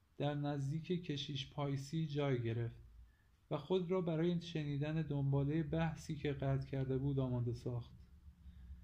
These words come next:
جریان ورود دیمیتری بیش از دو دقیقه به طول نینجامیده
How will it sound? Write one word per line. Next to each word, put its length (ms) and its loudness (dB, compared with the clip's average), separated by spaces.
جریان 380 2
ورود 360 4
دیمیتری 500 2
بیش 280 0
از 180 2
دو 120 0
دقیقه 320 2
به 100 2
طول 400 -2
نینجامیده 840 2